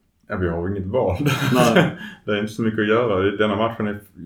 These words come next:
Speaker 1: kör fortfarande. Jag vet, tror han är på bänken, men fortfarande inte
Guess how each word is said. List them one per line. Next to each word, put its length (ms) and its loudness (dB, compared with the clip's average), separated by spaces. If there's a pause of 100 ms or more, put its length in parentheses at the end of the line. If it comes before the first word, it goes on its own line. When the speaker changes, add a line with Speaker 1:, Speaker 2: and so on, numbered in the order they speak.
Speaker 1:
kör 380 2
fortfarande. 720 -4 (400)
Jag 100 2
vet, 100 4
tror 140 6
han 120 6
är 40 2
på 60 0
bänken, 380 2
men 220 0
fortfarande 460 0
inte 180 -2